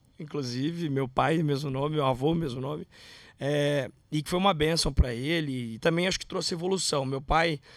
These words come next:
assim, tu-, tudo que eu sou é uma construção da, da minha família, conjunto ao D N A, conjunto a, a, ao, ao que o Deus espera de mim, né? Então, então são, a gente é um, é uma,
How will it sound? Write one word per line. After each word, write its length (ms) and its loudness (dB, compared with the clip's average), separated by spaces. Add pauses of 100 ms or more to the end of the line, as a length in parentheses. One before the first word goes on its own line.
(200)
assim, 480 -2
tu-, 120 -14
tudo 200 -18
que 100 -20
eu 60 -2
sou 160 -4
é 60 6
uma 160 2
construção 840 0
da, 240 4
da 140 2
minha 140 0
família, 760 4 (280)
conjunto 640 -4
ao 340 -4
D 160 -6
N 140 -6
A, 240 4
conjunto 580 -4
a, 320 0 (460)
a, 600 -2
ao, 400 -2
ao 200 -4
que 140 -8
o 80 -6
Deus 300 -2
espera 360 -8
de 120 -12
mim, 280 -4
né? 180 2
Então, 280 -2
então 220 -4
são, 280 -2
a 180 2
gente 220 -4
é 40 2
um, 220 0
é 80 2
uma, 520 2